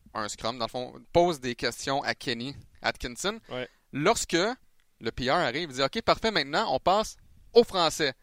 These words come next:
Speaker 1: Et là, t'as vu dans le regard des journalistes, ils, ils étaient comme, « Qu'est-ce qui se passe ? »
Speaker 2: Ouais.
Speaker 1: Kenny Atkinson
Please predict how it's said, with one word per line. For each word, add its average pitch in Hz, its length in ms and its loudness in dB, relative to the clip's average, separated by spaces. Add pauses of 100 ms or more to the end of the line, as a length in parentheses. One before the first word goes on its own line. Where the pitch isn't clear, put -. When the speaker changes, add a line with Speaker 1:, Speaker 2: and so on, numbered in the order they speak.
(500)
Speaker 1:
Et 139 100 2
là, 214 140 6
t'as 170 160 2
vu 185 240 -6 (500)
dans 147 260 4
le 143 120 6
regard 170 600 4 (100)
des 131 400 0
journalistes, 170 680 2 (500)
ils, 110 100 -18 (240)
ils 117 80 -14
étaient 123 140 -8
comme, « 131 220 -2 (360)
Qu'est-ce - 240 -4
qui - 80 -14
se - 80 -14
passe ? » - 400 -8
Speaker 2:
Ouais. 151 200 0
Speaker 1:
Kenny 147 200 -2
Atkinson 175 500 -8